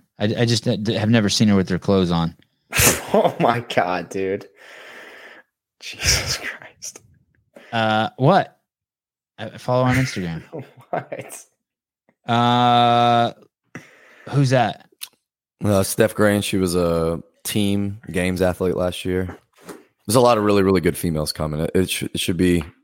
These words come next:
Speaker 3: good competition for both sides.
Speaker 1: God.
Speaker 3: A lot of good teams too.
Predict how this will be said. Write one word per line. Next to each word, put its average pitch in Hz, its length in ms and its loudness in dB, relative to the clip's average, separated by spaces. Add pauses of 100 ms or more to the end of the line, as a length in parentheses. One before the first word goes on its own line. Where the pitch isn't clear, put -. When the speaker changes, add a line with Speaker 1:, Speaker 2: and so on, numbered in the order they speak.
(140)
Speaker 3:
good 98 160 2
competition 85 500 0
for 71 60 -6
both 78 160 2
sides. 73 400 -2 (2250)
Speaker 1:
God. 113 200 -2
Speaker 3:
A - 20 4
lot 135 120 4
of 127 40 2
good 127 140 2
teams 117 400 2
too. 107 240 2